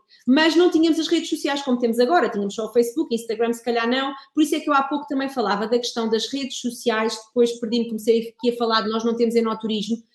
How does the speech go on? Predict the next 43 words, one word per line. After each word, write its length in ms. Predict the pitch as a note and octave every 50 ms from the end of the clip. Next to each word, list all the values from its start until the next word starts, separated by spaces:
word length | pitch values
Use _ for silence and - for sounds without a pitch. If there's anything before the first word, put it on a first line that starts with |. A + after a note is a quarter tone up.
| _ _ -
mas 120 | A3 A#3
eu 40 | B3+
estava 200 | - C#4+ C#4 C#4
a 40 | C#4
falar 540 | C#4 C#4 C4+ C4+ C4 B3 B3 B3+ B3+ A3+ G#3
de 200 | A#3+ A#3+ G#3+ G#3+
as 120 | A3 - -
redes 220 | C#4 C#4 C4+ -
sociais 340 | C4+ B3 - C4 C4 C4+ C4
ajudarem 400 | C4+ B3+ A#3 C4 C4+ C4 C4 C4
a 60 | C4
abrir 260 | B3+ A3+ C4 C4 - -
portas 420 | C4 C4+ C#4 C4+ C4+ - C#4 -
sem 120 | - C4+
nós 240 | C4 C4+ C#4 C#4 -
termos 280 | - D4 C#4+ C#4+ C#4 -
que 120 | - D4
as 140 | C#4 A#3 B3+
abrir, 560 | C4+ A3 G#3 A#3 C4+ C#4 D4 D4 D#4 E4 E4+ - _ _ _ _ _ _ _ _ _ -
e 140 | B3 C#4 D#4
isso 160 | E4 - E4
ajuda 420 | D#4 C4 A#3 B3+ D4+ D#4+ B3+ C#4+ D#4 D#4+ D#4+ D#4+ - - - B3+
a 40 |
cativar 520 | B3+ - D#4+ D4 - D4 C4+ C#4+ D4+ D4+ D4
as 100 | D4 -
pessoas 220 | - - D4+ D4+
para 160 | - - -
o 20 | C#4
nosso 240 | C#4 C#4 C#4 - -
produto. 340 | C4 A#3 G#3 G3+ F#3+ F#3+
Vê 80 | G3 A3
se 120 | A3 -
eu 20 | B3
não 100 | B3+ B3+
perco 200 | B3+ C4 C4 C4
aqui 120 | B3+ -
o 60 | C4+
raciocínio 400 | B3 B3+ B3 B3 - C4+ C#4+ C#4+
para 80 | - B3+
voltar 280 | A#3+ B3 B3 B3+ B3+ B3
depois 280 | - - B3+ B3 A#3+
às 160 | B3+ A3+ A3
marcas, 420 | A#3 B3 B3 C4 C4 - C4+ C4+